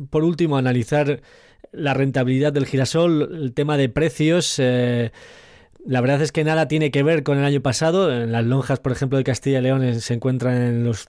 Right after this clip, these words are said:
entre los trescientos sesenta y trescientos ochenta euros la tonelada, lejos, como digo,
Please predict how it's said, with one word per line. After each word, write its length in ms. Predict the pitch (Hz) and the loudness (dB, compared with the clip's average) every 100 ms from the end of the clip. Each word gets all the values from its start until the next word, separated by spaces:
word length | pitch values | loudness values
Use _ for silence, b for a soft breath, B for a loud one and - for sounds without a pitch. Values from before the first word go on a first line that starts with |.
| - | -6
entre 240 | 123 120 | -4 0
los 140 | 113 | -2
trescientos 500 | - 117 - 143 139 | -2 -4 -2 -2 0
sesenta 460 | 127 113 160 156 139 | -2 -2 -2 0 -2
y 60 | 135 | -2
trescientos 540 | 127 - 143 135 123 | -4 -2 -2 -2 -2
ochenta 460 | 139 - 143 131 127 | -4 -2 -2 0 0
euros 360 | 143 135 127 - B B B B | 2 0 -2 -6 B B B B
la 200 | 123 117 | -4 -2
tonelada, 560 | 123 120 143 151 160 | 0 0 2 2 0
lejos, 520 | 131 131 - 127 110 - | 0 -2 -2 -4 -4 -6
como 280 | 117 120 120 | -2 0 2
digo, 320 | 139 127 | 2 0